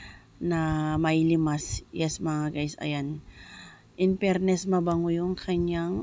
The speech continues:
amoy, mga guys. Kinilaw talaga. Yung una kasi, mga guys, ginisa ni Pare Bay dahil ayaw niya ng hilaw. So, ayan na. Tinikman na ni Pare Bay. Ayan. Mm, yummy. Yummylicious. Ayan. At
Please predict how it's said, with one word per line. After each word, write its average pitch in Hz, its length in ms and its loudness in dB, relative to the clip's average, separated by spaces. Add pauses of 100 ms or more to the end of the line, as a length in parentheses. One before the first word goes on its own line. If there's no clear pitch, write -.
amoy, 160 400 0
mga 156 320 -2
guys. 147 400 -4
Kinilaw 160 400 0
talaga. 156 480 -4 (320)
Yung 190 180 2
una 226 300 2
kasi, 214 160 -2
mga 202 240 2
guys, 170 480 2
ginisa 175 320 2
ni 180 100 2
Pare 175 220 -2
Bay 165 160 0
dahil 160 240 2
ayaw 160 240 4
niya 160 160 2
ng 156 400 -2 (240)
hilaw. 151 400 2 (480)
So, - 160 -2
ayan 170 320 4
na. 151 320 0
Tinikman 196 400 2
na 190 80 4
ni 190 160 0
Pare 180 240 0
Bay. 151 320 4
Ayan. 147 320 0
Mm, 320 400 2
yummy. 180 960 4 (640)
Yummylicious. 165 1400 0 (160)
Ayan. 147 460 -2 (420)
At 208 220 -2